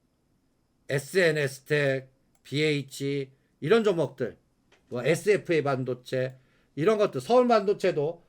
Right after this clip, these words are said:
다음 후발, 이거 실적이 요새 이제 어마무시하게 좋아집니다. 근데 주성 엔지니어링보다 못해요. 얘는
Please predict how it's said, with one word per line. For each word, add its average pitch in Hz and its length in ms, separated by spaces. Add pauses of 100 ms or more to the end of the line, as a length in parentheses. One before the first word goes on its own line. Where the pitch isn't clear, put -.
(180)
다음 220 720
후발, 214 360
이거 185 140
실적이 233 560
요새 165 540
이제 165 340
어마무시하게 226 720
좋아집니다. 127 680 (680)
근데 226 180
주성 240 340
엔지니어링보다 214 680
못해요. 131 360 (1200)
얘는 208 560